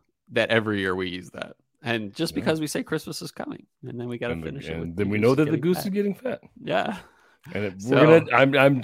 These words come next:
Speaker 2: fighting the urge to continue saying it.
Speaker 1: It hurts sometimes,
Speaker 2: It
Speaker 1: but,
Speaker 2: does.
Speaker 1: um,
Speaker 2: I
Speaker 1: but
Speaker 2: can't
Speaker 1: that
Speaker 2: stop
Speaker 1: means
Speaker 2: once I
Speaker 1: this, this will
Speaker 2: start.
Speaker 1: be, this will be our fifth annual,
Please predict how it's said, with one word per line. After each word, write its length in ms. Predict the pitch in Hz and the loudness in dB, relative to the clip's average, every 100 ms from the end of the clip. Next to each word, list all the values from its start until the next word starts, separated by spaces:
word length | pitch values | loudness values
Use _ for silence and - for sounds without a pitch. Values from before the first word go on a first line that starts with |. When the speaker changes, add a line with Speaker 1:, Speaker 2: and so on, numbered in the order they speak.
| - | 4
Speaker 2:
fighting 300 | 131 135 135 | 6 6 6
the 80 | 131 | 4
urge 260 | 127 131 | 4 2
to 80 | 113 | -2
continue 400 | - 123 135 131 | -6 -4 0 0
saying 280 | 120 127 170 | -2 -6 -6
it. 140 | 87 - | -10 -8
Speaker 1:
It 240 | - 139 - | 0 0 2
hurts 440 | 135 226 220 - | 4 4 2 -6
sometimes, 720 | - 117 104 - 104 107 110 117 | -4 -4 -4 -6 -6 -8 -14 -8
Speaker 2:
It 100 | 127 | -4
Speaker 1:
but, 120 | 110 | 0
Speaker 2:
does. 260 | 135 135 107 | 2 0 -2
Speaker 1:
um, 380 | 101 101 113 - | -4 -8 -12 -20
Speaker 2:
I 920 | _ _ _ _ _ _ _ - _ _ | _ _ _ _ _ _ _ -20 _ _
Speaker 1:
but 280 | 139 220 - | 0 0 2
Speaker 2:
can't 20 | |
Speaker 1:
that 220 | 151 143 | 2 2
Speaker 2:
stop 40 | 147 | 4
Speaker 1:
means 220 | 175 190 | 2 2
Speaker 2:
once 140 | 127 | 0
I 40 | 123 | -4
Speaker 1:
this, 100 | - | -2
this 160 | 143 | 0
will 80 | 143 | 0
Speaker 2:
start. 60 | 131 | 2
Speaker 1:
be, 340 | 143 135 - - | 0 0 -2 -10
this 220 | 131 135 | -12 -8
will 60 | 156 | -6
be 160 | 156 | -4
our 300 | 151 135 123 - | -2 0 -2 -8
fifth 420 | _ - 156 - | _ -4 -4 -4
annual, 540 | 113 113 147 170 170 | -6 -4 -2 -4 -6